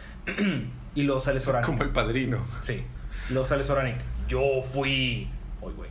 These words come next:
Speaker 1: no, está bueno. No, no, no,
Speaker 2: Así
Speaker 1: pues.
Speaker 2: habla una chica.
Speaker 1: Es
Speaker 2: Ok.
Speaker 1: porque así habla Soranik, porque dice, "Los Green Lanterns mataron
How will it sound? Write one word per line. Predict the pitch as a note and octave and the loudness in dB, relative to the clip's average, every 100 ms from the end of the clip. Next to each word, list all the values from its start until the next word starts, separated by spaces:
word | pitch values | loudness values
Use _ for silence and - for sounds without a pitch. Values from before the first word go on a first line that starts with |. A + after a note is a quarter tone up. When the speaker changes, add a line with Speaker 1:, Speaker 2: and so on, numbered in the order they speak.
| - | -8
Speaker 1:
no, | F#2+ | -6
está | A#2+ | -4
bueno. | A2 G2+ B2 | -4 -4 -4
No, | A2 A2 | -4 -2
no, | A#2 A#2 | -2 0
no, | B2 | 2
Speaker 2:
Así | - C3+ | 2 4
Speaker 1:
pues. | C3+ | 4
Speaker 2:
habla | B2+ C3+ | 6 4
una | B2+ A#2 | 4 2
chica. | - A#2+ G2 - - - - - - - - - A2+ | 2 0 0 -4 -8 -10 -10 -8 -6 -6 -8 -10 -6
Speaker 1:
Es | A#2 - - C#4+ - - - - - - - | -6 -4 -4 -6 -6 -10 -10 -10 -10 -10 -6
Speaker 2:
Ok. | A#2+ - B2 A#2+ | -4 -2 0 4
Speaker 1:
porque | A3 C4 C4 G3 G3 A3 - - - - | 6 4 4 2 2 0 -6 -10 -10 -6
así | B2+ D3+ | 0 2
habla | D#3+ | 4
Soranik, | F3 - D3+ F#3 E3+ D#3 - | 2 4 4 4 2 -2 -2
porque | C#3+ B2 | 0 0
dice, | C#3 C#3+ - D#3+ D3+ D3 - - - - - - - - | 0 0 2 2 2 0 -6 -10 -10 -10 -10 -10 -10 -4
"Los | C3+ D3+ C#3 | 0 2 4
Green | F3+ F#3+ | 4 4
Lanterns | F#3+ F#3+ F#3+ G3 - D3+ | 4 2 2 2 0 -2
mataron | D3+ C#3 C#3 G3 A3+ A3+ A3 | 0 2 4 4 4 2 0